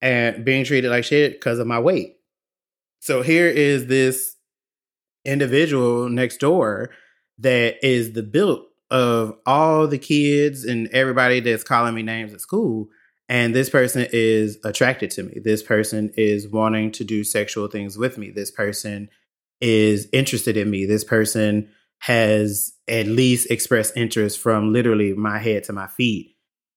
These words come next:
And that really read as love, even though it was just lust and, you know, maybe puppy love at the most.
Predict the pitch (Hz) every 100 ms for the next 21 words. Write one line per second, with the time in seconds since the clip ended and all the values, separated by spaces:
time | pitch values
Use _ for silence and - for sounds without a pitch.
0 | - 131 123 117 110 107 - _ _ _
1 | _ 107 - 135 135 127 - - _ _
2 | _ 117 107 143 135 123 117 110 123 139
3 | 127 117 - 123 120 113 107 104 117 156
4 | 147 123 117 131 120 117 117 113 117 113
5 | 113 107 110 117 117 117 - 110 110 107
6 | 104 113 104 104 113 117 107 - 117 113
7 | 107 104 101 98 95 104 101 95 -